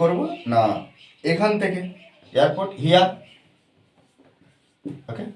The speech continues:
দেখো এইভাবে কিন্তু আমরা এই বাক্যগুলো সুন্দরভাবে ট্রান্সলেট করব। আমরা কিন্তু একটু বুঝে বুঝে নতুন নতুন এক্সপ্রেশন যদি আমরা তৈরি করি, তাহলে কি ইংলিশে ইমপ্রুভ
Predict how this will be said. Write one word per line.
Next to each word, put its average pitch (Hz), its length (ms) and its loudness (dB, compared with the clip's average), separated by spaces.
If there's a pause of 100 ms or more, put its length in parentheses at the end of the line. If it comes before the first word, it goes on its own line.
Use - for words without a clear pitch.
(360)
দেখো 87 180 -10 (360)
এইভাবে 190 340 4
কিন্তু 208 220 0
আমরা 175 200 4
এই 156 120 2
বাক্যগুলো 165 400 0 (400)
সুন্দরভাবে 170 540 2
ট্রান্সলেট 113 340 -4
করব। 101 120 -6 (100)
আমরা 160 220 4
কিন্তু 196 160 -2 (100)
একটু - 180 -6 (120)
বুঝে 147 240 0
বুঝে 165 160 -2 (100)
নতুন 123 240 -4
নতুন 156 240 -2
এক্সপ্রেশন 143 400 -4 (420)
যদি 135 180 0
আমরা 131 120 0 (100)
তৈরি 127 300 2
করি, 117 140 0 (100)
তাহলে 147 320 0
কি 208 60 -6 (400)
ইংলিশে 143 380 2 (440)
ইমপ্রুভ 156 260 2